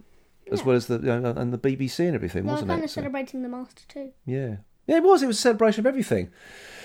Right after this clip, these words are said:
Speaker 1: So I suppose if you're gonna do that, that's why you've gotta have the Cybermen, you've gotta have the Ma-, the Master and the Daleks, 'cause they're the, the most famous foes of the Doctor, aren't they, really? So it,
Speaker 2: Yeah.
Speaker 1: it makes sense for them to, to be there,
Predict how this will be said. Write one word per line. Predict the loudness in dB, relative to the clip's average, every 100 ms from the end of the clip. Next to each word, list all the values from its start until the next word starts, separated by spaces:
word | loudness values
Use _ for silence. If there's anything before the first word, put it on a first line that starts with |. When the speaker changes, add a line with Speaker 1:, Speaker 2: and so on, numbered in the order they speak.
| -20 -10
Speaker 1:
So | -2
I | 2
suppose | 4
if | 4
you're | 4
gonna | 2 2
do | 6 6 8
that, | 6
that's | 4 4
why | 2
you've | 4
gotta | 2
have | 2
the | -2
Cybermen, | 2 4 4 4
you've | 4
gotta | 2
have | 2
the | 2
Ma-, | 2 0
the | 0
Master | 2 4 4 2 0
and | 0
the |
Daleks, | 2 4 4 2
'cause | 0 2
they're | 4
the, | 4 0
the | 0
most | 0 0 -2
famous | 0 0 2 0 0 -6 -8 -14 _ _ -12
foes | 2 4 4 2
of |
the | -2
Doctor, | 0 0 0 -2
aren't | -2 -2
they, | -4
really? | -2 -2 -2 -2
So | -2
it, | -2 -4
Speaker 2:
Yeah. |
Speaker 1:
it | -8 -4
makes | -4 -4
sense | -4 -4 -4
for | -6
them | -4 -4
to, | -6 -6 -8 _ _
to | -12
be | -2 0
there, | 0 0 -2